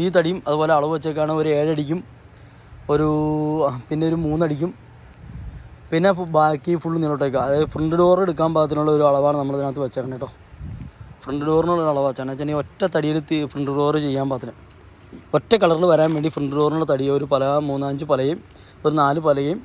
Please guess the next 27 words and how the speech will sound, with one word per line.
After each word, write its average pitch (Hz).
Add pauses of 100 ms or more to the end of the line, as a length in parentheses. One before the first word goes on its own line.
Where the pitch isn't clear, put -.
(240)
പിന്നെ, 147 (1900)
ആ, 151 (380)
ഒരു 143
കുറിയാട്ടവും, 160 (540)
ഉം, 143 (800)
ആ, - (380)
രണ്ട് 151
ഡോറായിട്ട് 147
പണിയുന്നതിന് 139
കുറിയാട്ടം, 143 (200)
ഒരു 139
മൂന്നടിയിലെ 143
കുറിയാട്ടം, 131 (1000)
പിന്നെ 151 (420)
നെടിയ 151
ഒരു 151
നാല് 135
ചട്ടം, - (180)
അങ്ങനെ 156
കിട്ടാൻ 160
പാകത്തിനാണ് 156
നമ്മൾ 143 (280)
ഫ്രണ്ട് 139
ഡോർ 147
ചെയ്തത്. 139
ഫ്രണ്ട് 139
ഡോറിന് 170